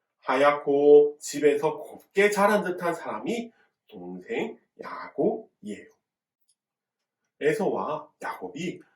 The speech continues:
엄마의 뱃속에서 태어나올 때 재미난 사건이 하나 있었어요. 어떤 사건이냐면 쌍둥이 두 아들이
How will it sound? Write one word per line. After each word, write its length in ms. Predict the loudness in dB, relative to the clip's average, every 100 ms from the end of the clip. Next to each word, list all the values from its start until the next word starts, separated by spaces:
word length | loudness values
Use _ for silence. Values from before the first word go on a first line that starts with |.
| _
엄마의 500 | -6 0 2 2 0
뱃속에서 760 | -8 -10 -8 -8 -4 -2 -2 -6
태어나올 480 | -6 -6 -8 -14 -16
때 380 | -8 -6 -6 -10 _ _ _
재미난 680 | -20 -18 -18 -18 -10 -6 -6
사건이 640 | -10 -20 -16 -14 -8 -10 -10 _
하나 360 | -18 -18 -18 -20
있었어요. 440 | -20 -20 -20 -20 _ _ _ _ _ _ _ _ _ _ _ _ _ _ _ _ _
어떤 380 | -20 -20 -16 -16
사건이냐면 920 | -16 -18 -18 -18 -20 -20 -8 -6 -6 -12 _ _ _ _
쌍둥이 800 | -2 2 2 4 4 4 2 0
두 240 | -2 -2 -2
아들이 640 | -6 -10 -6 -6 -6 -8